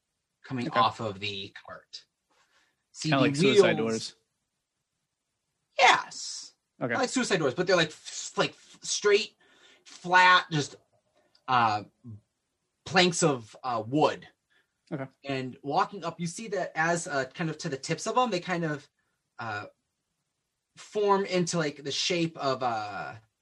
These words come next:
Speaker 1: kind of almost to a rounded point. Almost like a wing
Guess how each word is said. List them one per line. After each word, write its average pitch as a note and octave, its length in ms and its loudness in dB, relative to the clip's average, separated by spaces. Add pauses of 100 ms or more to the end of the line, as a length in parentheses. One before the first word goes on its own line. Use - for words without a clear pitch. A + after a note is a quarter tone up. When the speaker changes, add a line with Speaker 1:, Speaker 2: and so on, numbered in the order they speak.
(200)
Speaker 1:
kind E3+ 100 -2
of C#3+ 80 -2
almost E3 260 0
to E3+ 80 2
a C3+ 60 4
rounded D3 420 4
point. - 420 -16 (1040)
Almost D3+ 120 -16
like E3 80 -12
a C3 60 -6
wing A2 320 -12